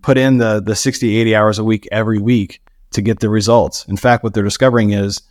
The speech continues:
they're working at a better pace and getting better results than they ever have. So the reorientation phase is tough, um, because you, you, you've, you've looked so forward to getting into the experience. But,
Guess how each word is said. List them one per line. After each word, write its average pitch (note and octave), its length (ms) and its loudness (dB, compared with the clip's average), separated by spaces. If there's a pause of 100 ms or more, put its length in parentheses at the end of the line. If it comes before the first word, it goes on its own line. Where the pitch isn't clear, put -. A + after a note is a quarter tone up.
(220)
they're G2+ 180 -2
working A2+ 380 0
at G#2+ 80 2
a G2+ 60 -2
better G2+ 200 0
pace G2 560 0
and G2+ 140 -6
getting G2+ 180 0
better G#2 180 0
results G2 500 -2
than G2+ 180 -6
they F#2+ 120 -4
ever - 180 -10
have. F#2+ 360 -10 (120)
So B2 200 0
the - 340 -10
reorientation E3+ 640 2
phase C#3 280 0
is D#3 260 0
tough, - 540 -4 (460)
um, A#2 520 0
because C3 500 2
you, A#2+ 280 -2
you, B2+ 240 -2
you've, B2 380 -4 (340)
you've B2 180 -4
looked D3+ 220 2
so D3+ 260 2
forward D#3 560 2 (440)
to B2 120 -2
getting B2 320 2
into C3 300 0
the B2+ 100 2
experience. C3 720 0 (460)
But, B2 640 2